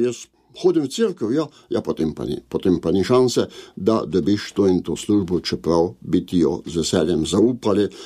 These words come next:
ampak če hodiš v cerkev, pa ti to ne, ne moremo zaupati." Se pravi, ljudje velikokrat v življenju tako ali drugače, ali pa za neko drugo poštenost in zvestobo, eh,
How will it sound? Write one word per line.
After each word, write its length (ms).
ampak 460
če 120
hodiš 280
v 40
cerkev, 460
pa 120
ti 160
to 340
ne, 140
ne 200
moremo 520
zaupati." 540
Se 180
pravi, 260
ljudje 420
velikokrat 800
v 40
življenju 640
tako 360
ali 160
drugače, 580
ali 240
pa 120
za 120
neko 340
drugo 300
poštenost 840
in 200
zvestobo, 800
eh, 520